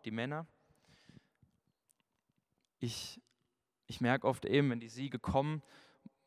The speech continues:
wie findet mein Lob dann statt? Ist meistens, muss ich ehrlich sagen, so was Innerliches, so ein Aufatmen. Danke, Herr.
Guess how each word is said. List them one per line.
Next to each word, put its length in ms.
wie 600
findet 360
mein 260
Lob 300
dann 180
statt? 480
Ist 160
meistens, 840
muss 240
ich 60
ehrlich 280
sagen, 400
so 120
was 140
Innerliches, 640
so 80
ein 100
Aufatmen. 800
Danke, 300
Herr. 280